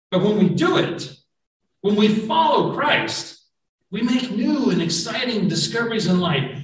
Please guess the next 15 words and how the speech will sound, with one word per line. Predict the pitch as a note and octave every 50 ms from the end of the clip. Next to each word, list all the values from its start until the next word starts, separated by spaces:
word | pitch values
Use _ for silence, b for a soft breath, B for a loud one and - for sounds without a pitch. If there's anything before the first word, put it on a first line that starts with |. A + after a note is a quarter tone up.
| - - -
that | G#3 A3
are | G3+ -
hard | - - B3 C4 C4 C4+ C4 B3+ - -
to | A#3+ A#3+
keep | - - - B3+ B3+ B3+ C4 B3+ - - -
to | G3+ G#3
ourselves. | G3+ F3 D3 - - A#3+ C4+ C#4+ C4+ - - - - - - - - - _ _ _ _ _ _ _ _ _ _ _ _ _ _ _ _ _ _ _ _ _ _ _ _
Like | E3+ F3 A#3 - - - - - - -
Paul, | - C4+ C#4 C4+ A3+ - - - - - - - - _ _ _ _ B B B B B
I | E3 G3 -
think | - - - A#3+ A#3+ -
that | - - D#3 D3+ D3+
we | D#3 G#3 G#3+ G#3
are | F#3+ F#3+ - -
all | - A3 A3+ A#3 A#3+ A#3+ G#3+ C#3+ - - - - - - - -